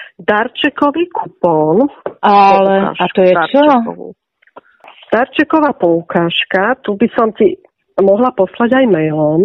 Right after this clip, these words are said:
Speaker 1: Tu ju
Speaker 2: Mhm.
Speaker 1: vytlačíš, to je taký darček.
Speaker 2: Hej, takže ani
Speaker 1: Aj.
Speaker 2: nemusím chodiť do knižnice.
Speaker 1: Nemusíš, nemusíš, počúvať,
Speaker 2: Super.
Speaker 1: ja ti to pošlem mailom.
Speaker 2: Dobre.
Speaker 1: Ty si to vytlačíš, môžeš si tam napísať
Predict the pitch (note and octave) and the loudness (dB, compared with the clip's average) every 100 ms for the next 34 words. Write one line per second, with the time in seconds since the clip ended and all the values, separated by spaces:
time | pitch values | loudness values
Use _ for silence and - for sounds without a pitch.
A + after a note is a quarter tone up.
0 | C4 _ - G3 F3 G3 F3 F3 A3 B3+ | -2 _ -2 2 4 4 2 2 0 0
1 | - F3+ B3 - F3+ F3+ - F3+ D#3+ - | -2 0 0 -2 -2 -2 -2 -2 -2 -4
2 | - E3+ A3+ - - - - - F3 F3 | -4 -2 -2 -4 -18 -14 -12 -4 0 2
3 | F3 E3+ F3+ F#3+ G3 G3+ A3 G#3 F#3+ F#3 | 2 0 -2 0 0 2 2 2 0 0
4 | G3+ F#3 F3 F3 F#3 E3 D#3+ D#3 E3 E3 | 0 0 -2 -2 -2 -2 -2 -4 -4 -2
5 | G#3 G3 F3+ E3 E3+ F3 D#3+ F#3 F#3 E3 | 2 2 2 0 -2 -6 -2 2 2 -2
6 | F3 - G#3+ F3+ F3 F#3 F#3 F#3 F#3+ F#3+ | -8 -4 -2 0 2 2 2 -2 -4 -4
7 | G#3+ - A3 F3+ D#3+ D#3+ E3 B3 F#4+ _ | -4 -2 0 2 2 2 2 2 2 _
8 | E3+ F#3 A3 F3 F3 G3 - - G#3+ F3+ | -4 -2 0 0 -2 -6 -8 -4 -2 -2
9 | F3 G3+ - - A#3 A#3+ - - _ _ | -2 -4 -2 0 0 0 -6 -20 _ _
10 | _ _ _ - G#3 A#3 - A3 A3+ G3+ | _ _ _ -2 -2 -2 -6 -4 0 2
11 | F#3 F#3+ G#3 - G3 - | 2 0 -6 -6 -6 -4